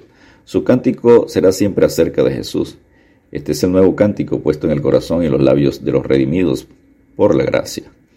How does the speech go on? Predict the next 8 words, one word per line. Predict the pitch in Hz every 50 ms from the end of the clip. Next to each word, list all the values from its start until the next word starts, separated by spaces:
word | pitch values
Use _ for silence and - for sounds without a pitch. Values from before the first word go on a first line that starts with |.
| _ _ _ _ - - _ _ _ _ -
Número | 104 107 110 95 82
seis, | - 90 82 87 92 92 92 -
los | 73 71
piadosos | - 80 71 62 69 71 71 71 71 -
son | - 76
de | 73 73
carácter | 71 67 69 69 - - 71 64 - -
humildes. | 67 67 73 82 90 87 76 62 - - -